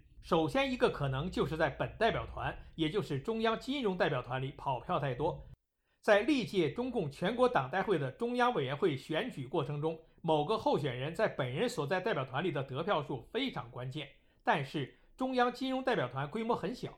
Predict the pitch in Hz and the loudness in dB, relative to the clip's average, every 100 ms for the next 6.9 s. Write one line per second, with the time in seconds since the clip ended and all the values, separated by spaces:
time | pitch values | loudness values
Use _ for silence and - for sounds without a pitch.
0 | - - 165 - - 180 151 - - 131 | -14 -2 0 -2 -4 -4 -4 -4 -4 -2
1 | 127 110 - _ _ _ _ - 226 233 | -6 -8 -20 _ _ _ _ 6 6 6
2 | 143 202 254 165 139 156 - 285 185 208 | 0 0 0 0 0 0 0 -4 -2 -2
3 | - 175 170 170 143 160 143 127 131 - | -2 0 2 2 2 0 0 -4 -8 -6
4 | 247 151 143 269 254 139 - 151 - 202 | -4 -2 4 4 4 -2 0 -4 -2 -4
5 | 220 226 208 170 123 120 156 196 160 147 | -2 -2 -2 -2 -4 -6 -6 -4 2 2
6 | 117 - 151 - - 175 180 180 196 | 2 2 2 2 0 0 2 2 2